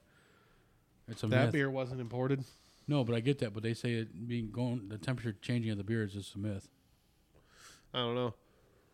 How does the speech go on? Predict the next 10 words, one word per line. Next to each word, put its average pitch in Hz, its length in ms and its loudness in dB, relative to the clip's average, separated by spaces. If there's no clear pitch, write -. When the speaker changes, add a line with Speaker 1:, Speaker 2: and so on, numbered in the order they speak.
Speaker 2:
But 117 200 -6
Speaker 1:
Yeah, 113 200 0
I'm 131 100 0
not 175 120 6
a 139 40 4
fan. 120 220 -2
Speaker 2:
No. 117 320 0
So 123 180 -2
I'm 147 140 2
going 135 280 4